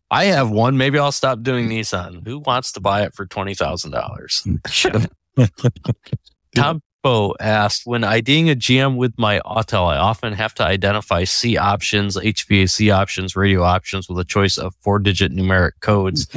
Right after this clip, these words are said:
Speaker 2: <laughs>
Speaker 1: not R P O codes. Any clue how to get proper info?" I'll let Rich take it since he raised his hand, but one thing I just wanna add, some people asked this before and asked why the Autel does it. The factory scan tool does it as well.
Speaker 2: Yeah.
Speaker 1: So just add that, but Rich, go for it since you said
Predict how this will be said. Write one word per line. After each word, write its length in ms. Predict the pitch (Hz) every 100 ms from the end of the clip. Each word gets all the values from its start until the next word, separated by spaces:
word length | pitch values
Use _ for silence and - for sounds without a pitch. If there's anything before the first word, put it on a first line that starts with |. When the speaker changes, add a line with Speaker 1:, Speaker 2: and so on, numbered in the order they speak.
| 147
Speaker 2:
<laughs> 140 | -
Speaker 1:
not 400 | 156 107 98 98 -
R 180 | 101
P 200 | 92 -
O 120 | 90 87
codes. 320 | 87 76 90
Any 160 | 92
clue 260 | 90 - 98
how 160 | 92 85
to 60 |
get 220 | 85 - -
proper 380 | - - -
info?" 540 | - 87 82 76 76 78 - _ -
I'll 120 | 104
let 180 | 117 98
Rich 280 | 101 101 -
take 180 | 104 95
it 80 | 87
since 180 | 92
he 100 | -
raised 220 | 92 95 90
his 140 | 87
hand, 160 | 101 82
but 60 |
one 180 | 90 104
thing 100 | 107
I 120 | 95
just 200 | 90 -
wanna 220 | 98 90 -
add, 280 | 90 90 -
some 180 | 101
people 260 | 92 117 117 -
asked 120 | -
this 140 | 95
before 460 | 92 - 87 90 90
and 100 | 87
asked 220 | 85 -
why 180 | 87 90
the 120 | 85
Autel 400 | 85 82 82 -
does 200 | 85 82
it. 160 | 98 - -
The 80 | -
factory 520 | - 92 - 98 85
scan 340 | - 98 90
tool 240 | 85 90 85
does 260 | 87 82
it 160 | 78 -
as 240 | 80 -
well. 240 | 71 69 -
Speaker 2:
Yeah. 120 | 90
Speaker 1:
So 400 | - - - 64
just 240 | - 78 65
add 160 | 78
that, 160 | 73 -
but 140 | - -
Rich, 300 | 87 - -
go 140 | 82
for 200 | - -
it 60 | -
since 260 | - -
you 80 | 73
said 280 | - 71